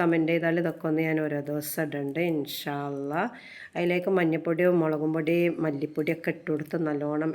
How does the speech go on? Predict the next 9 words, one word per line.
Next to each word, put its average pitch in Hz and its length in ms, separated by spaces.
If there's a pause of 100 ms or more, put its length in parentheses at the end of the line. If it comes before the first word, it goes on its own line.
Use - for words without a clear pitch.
എണ്ണയിൽ 147 360 (120)
വറുക്കും. 151 500 (760)
തക്കാളി 156 500
ഇട്ട് - 160
കൊടുക്കുക. 151 400 (580)
ഇതാ 156 120 (140)
മാന്തളാണ് 151 600
കറി 151 300
വെക്കണത്. 147 560